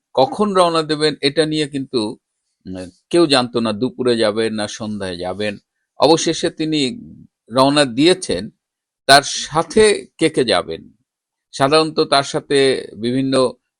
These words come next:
আহ, বেসরকারি, আহ, সংবাদ সংস্থার লোকজনও যায়, রিপোর্টাররা যায়,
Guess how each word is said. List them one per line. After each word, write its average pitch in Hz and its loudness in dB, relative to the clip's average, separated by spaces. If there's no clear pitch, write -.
আহ, 82 -8
বেসরকারি, 131 -2
আহ, 73 -8
সংবাদ 120 -2
সংস্থার 120 -2
লোকজনও 113 -2
যায়, 95 -2
রিপোর্টাররা 104 -2
যায়, 92 -4